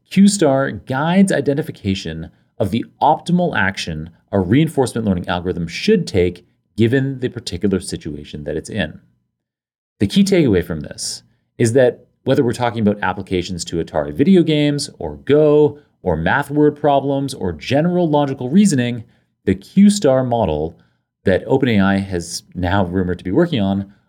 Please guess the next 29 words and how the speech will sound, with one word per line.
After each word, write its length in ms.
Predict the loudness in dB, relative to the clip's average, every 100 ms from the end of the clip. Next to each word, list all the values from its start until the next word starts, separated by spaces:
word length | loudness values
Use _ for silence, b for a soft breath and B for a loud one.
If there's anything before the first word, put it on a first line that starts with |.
| b
alludes 640 | 2 2 4 4 6 4 2
to 120 | 0
the 100 | 0
creation 640 | -2 -4 0 0 0 -4 -2
of 180 | 0
an 80 | 2
A 180 | 2 0
I 320 | -4 -8 -14 -18 _ _ _
that 120 | -4
can 140 | -2 -2
improve 400 | -2 -4 -4 -4
its 140 | -4
reasoning 440 | 0 0 2 2 0
through 240 | -2 -2
a 100 | -2
sort 320 | -2 0 0
of 100 | 0 -6
automated 720 | -4 0 2 2 4 4 2
self-play, 800 | 0 0 2 0 -4 -4 -2 -4 -14 _
playing 500 | -2 -2 -4 -8 -10
games 280 | -4 -2 -2
against 260 | -4 -6 -6
itself. 520 | -6 -2 -2 -6 _ _ _ _ _ _
This 180 | -2 -2
generates 480 | -2 -2 0 0 -2
a 40 |
lot 180 | 0 0
of 60 | 2
data, 440 | 4 6 4 0